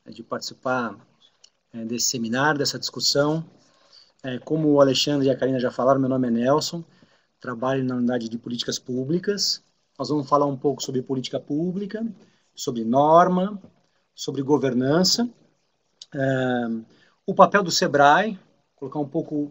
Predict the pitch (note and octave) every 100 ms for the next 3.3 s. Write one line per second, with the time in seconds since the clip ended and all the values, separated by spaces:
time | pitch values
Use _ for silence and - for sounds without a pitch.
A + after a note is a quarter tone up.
0 | - - C#3+ D3 C#3+ C#3 C#3 C#3+ C3+ D3
1 | F#3+ - D3+ B2 - C#3 C3+ C3+ B2+ C3
2 | C3+ - C#3 C3+ C3+ C3 B2 D#3 D3+ D3+
3 | D#3 G#3